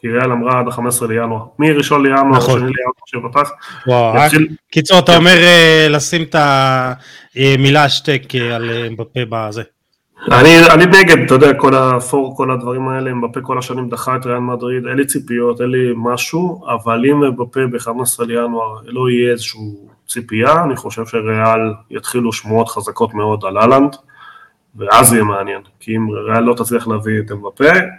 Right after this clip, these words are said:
Speaker 1: יצטרכו להוציא המון, המון כסף. מדברים על סעיף שחרור של מאתיים מיליון יורו, אבל יצטרכו לתת חבילה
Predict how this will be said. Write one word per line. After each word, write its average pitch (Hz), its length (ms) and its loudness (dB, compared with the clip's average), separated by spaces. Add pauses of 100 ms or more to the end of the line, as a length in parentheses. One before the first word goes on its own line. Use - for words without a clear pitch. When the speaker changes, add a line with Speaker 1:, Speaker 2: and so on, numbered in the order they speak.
(220)
Speaker 1:
יצטרכו 127 680 0
להוציא 117 360 0
המון, 113 460 0
המון 107 300 -2
כסף. 127 440 -4 (880)
מדברים 113 320 2
על 120 60 4
סעיף 123 220 2 (240)
שחרור - 280 -6
של 123 100 -6
מאתיים 117 400 0
מיליון 117 240 -2
יורו, 143 480 2 (120)
אבל 110 180 -10 (320)
יצטרכו - 320 0
לתת 143 140 -4
חבילה 123 480 4